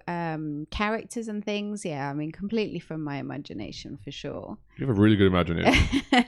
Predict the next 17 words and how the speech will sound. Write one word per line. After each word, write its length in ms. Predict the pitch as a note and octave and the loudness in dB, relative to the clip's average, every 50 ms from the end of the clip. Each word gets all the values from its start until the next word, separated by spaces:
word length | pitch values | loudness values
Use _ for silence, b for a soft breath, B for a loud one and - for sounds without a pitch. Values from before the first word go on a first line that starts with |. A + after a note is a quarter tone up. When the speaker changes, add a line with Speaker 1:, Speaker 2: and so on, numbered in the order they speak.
| - - | 0 -2
Speaker 1:
Thanks. 640 | B3 A#3+ - B3+ F#3+ F#3 - - - - E3 - - | -2 -2 -2 -2 -4 -6 -6 -6 -2 0 0 0 2
Speaker 2:
<laughs> 220 | - C#3+ B2+ - - | 0 -2 -2 0 2
How, 320 | G#3+ A3+ - C3 B2+ D#3+ | 2 4 4 4 2 4
do 80 | C#3+ C3 | 2 4
you 60 | C3+ | 6
do 120 | D3+ D#3+ | 6 6
any 120 | D#3+ D3 C3+ | 8 8 8
research? 360 | B2 B2 B2+ B2 - D3+ - | 8 8 6 6 4 0 0
For 80 | - A#2+ | 0 0
example, 280 | F#2+ G#2 B2 A2+ G#2+ A2+ | 2 4 4 4 4 2
this 160 | E3 E3+ - | 2 2 4
one's 180 | F3+ D#3 B2 - | 4 2 2 2
quite 280 | - - A#2 G#2+ - G#2 | 4 6 6 6 6 4
lawyer 340 | A2 G#2 A#2 A#2+ A2 F2+ | 6 6 8 8 8 6
heavy. 260 | D#2+ D#2+ - - - _ _ _ _ - | 6 4 -2 -6 -10 _ _ _ _ 2
Speaker 1:
Mm, 460 | A#3+ B3+ C4+ C4+ C4 B3+ A#3 G#3 F#3+ | 4 4 6 6 6 4 4 2 2
yes. 540 | G3 G3 G3 F#3 F#3+ F#3 - - - - | 4 4 4 4 2 0 -2 -6 -10 -12